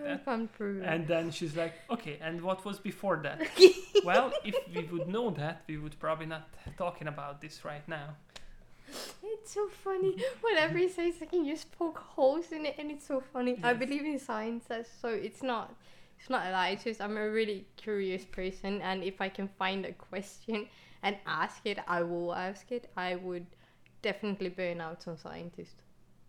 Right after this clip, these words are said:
Speaker 2: Yeah, but
Speaker 1: <clears throat>
Speaker 2: they would probably
Speaker 1: They would
Speaker 2: much
Speaker 1: probably
Speaker 2: better
Speaker 1: call me
Speaker 2: at,
Speaker 1: stupid and
Speaker 2: they would probably much better at, at explaining stuff.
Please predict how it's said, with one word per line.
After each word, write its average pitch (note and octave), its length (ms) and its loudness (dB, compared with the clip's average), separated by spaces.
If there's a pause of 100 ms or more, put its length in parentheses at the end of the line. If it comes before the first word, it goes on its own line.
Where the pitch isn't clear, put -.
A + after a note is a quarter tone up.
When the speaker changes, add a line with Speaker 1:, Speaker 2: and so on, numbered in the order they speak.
(600)
Speaker 2:
Yeah, F#3 180 0
but D#3+ 180 -2 (160)
Speaker 1:
<clears throat> B3 80 0
Speaker 2:
they F#3+ 260 -2 (120)
would F#3 180 -8
probably E3 460 -2 (280)
Speaker 1:
They A#3 160 10
would A#3+ 180 8
Speaker 2:
much E3+ 140 4
Speaker 1:
probably A#3 220 8
Speaker 2:
better - 60 0
Speaker 1:
call G#3 180 8
me F3 100 4
Speaker 2:
at, F3+ 60 -4
Speaker 1:
stupid E3+ 380 -8
and E3+ 260 -6
Speaker 2:
they D#3+ 120 0
would D#3 200 -6
probably D3+ 240 -4
much D3 240 -6
better - 240 -14
at, D3+ 120 -16 (160)
at - 140 -16
explaining - 500 -16
stuff. - 240 -18